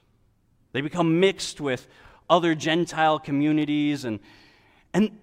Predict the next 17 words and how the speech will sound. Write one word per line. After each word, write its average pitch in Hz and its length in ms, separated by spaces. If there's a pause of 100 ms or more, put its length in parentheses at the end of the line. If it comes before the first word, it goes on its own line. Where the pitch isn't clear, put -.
(120)
they 294 160
read 277 540
the 196 80
first - 500
five 202 380
books 208 260
of 165 120
the 151 80
Bible 170 640
that 156 180
we 202 180
do 190 320
and 160 120
that 143 120
Jewish 202 380
people 113 340
do, 101 380